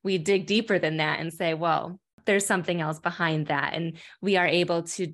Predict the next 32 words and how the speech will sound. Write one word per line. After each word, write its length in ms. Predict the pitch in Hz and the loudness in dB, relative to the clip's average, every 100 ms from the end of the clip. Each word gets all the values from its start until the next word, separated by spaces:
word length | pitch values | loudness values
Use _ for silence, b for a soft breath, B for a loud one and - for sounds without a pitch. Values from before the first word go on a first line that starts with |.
| - | -10
have 420 | 175 175 165 165 160 - | -6 0 2 0 -4 -10
tangible, 760 | - 202 190 190 185 175 175 - | 0 2 2 0 0 0 -2 -2
actionable 880 | 165 160 - 190 170 165 160 156 165 B B B _ - | -2 -2 -4 -6 -2 0 2 0 -2 B B B _ -4
prompts 500 | 269 180 226 359 - - | 0 2 0 -2 -6 -2
and 540 | 202 190 175 185 190 B _ | 2 2 2 0 -6 B _
things 220 | 214 190 180 | 0 2 0
that 100 | - | 0
you 120 | 185 | -2
can 220 | 214 175 | -2 0
do 440 | 175 175 156 151 170 B - | 2 4 2 0 -6 B -2
that 220 | 185 - | 0 2
will 120 | 170 | 0
help 320 | 170 180 - | 0 -2 -2
make 320 | 196 180 170 180 | -2 -2 -2 -2
your 100 | 165 | -2
life 420 | 170 165 165 165 _ - | 0 0 -2 -6 _ -4
feel 640 | 220 190 175 165 165 170 _ - | 0 2 4 2 0 -4 _ -8
more 220 | 180 175 | -4 -2
peaceful 680 | 175 180 170 - 156 120 135 - | -4 -6 -4 -4 -2 -2 -4 -4
and 260 | 185 170 170 | 0 2 2
like 240 | 170 165 | 0 0
your 120 | 180 175 | -2 0
needs 340 | 185 190 185 | 0 0 0
are 140 | 165 | -2
being 360 | 160 170 151 151 | -2 -2 -4 -4
met, 220 | 147 143 156 | -2 -2 -2
and 240 | 156 156 B B | -4 -6 B B
it'll 180 | 185 180 | 0 2
improve 360 | 175 170 185 | 0 0 0
your 100 | 165 | 0
communication 760 | 170 196 175 165 165 190 185 180 | -4 -4 -4 -4 -2 -2 0 -2
with 100 | 160 | -4